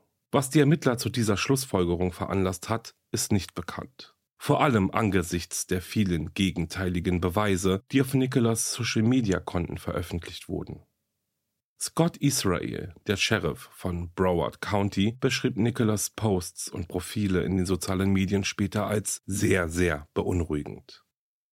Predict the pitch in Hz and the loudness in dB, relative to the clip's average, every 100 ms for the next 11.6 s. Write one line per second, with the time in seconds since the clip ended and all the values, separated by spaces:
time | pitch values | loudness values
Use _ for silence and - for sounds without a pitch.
0 | _ - 101 104 92 107 98 85 82 - | _ 0 2 2 2 4 4 4 0 -2
1 | - 101 85 78 - - _ _ _ - | 0 0 2 -2 -4 -18 _ _ _ -6
2 | 113 - 147 151 156 - 170 120 110 131 | -4 0 2 2 0 2 2 2 0 2
3 | 120 117 110 98 107 107 95 95 - - | 2 2 4 4 4 2 2 0 -4 -10
4 | - - 95 - 101 92 92 95 92 87 | -10 -4 -2 0 0 2 4 4 4 4
5 | 92 92 - - 113 92 80 87 82 95 | 2 0 -4 -2 2 2 2 -2 0 2
6 | 90 82 78 80 - - - 160 151 151 | 4 2 -2 -4 -6 -4 0 4 6 4
7 | 135 139 127 143 113 104 104 113 90 76 | 0 0 -2 2 2 2 2 0 -2 0
8 | 80 87 90 85 - 95 - - _ - | -2 -2 0 -2 -2 -4 -4 -8 _ 2
9 | 92 85 87 92 101 85 82 85 87 87 | 4 4 4 2 2 0 0 0 -2 -2
10 | - 95 87 90 - 117 113 - 92 90 | -2 0 0 -2 0 0 0 -2 -4 -4
11 | - - - - - | -8 -10 -12 -10 -10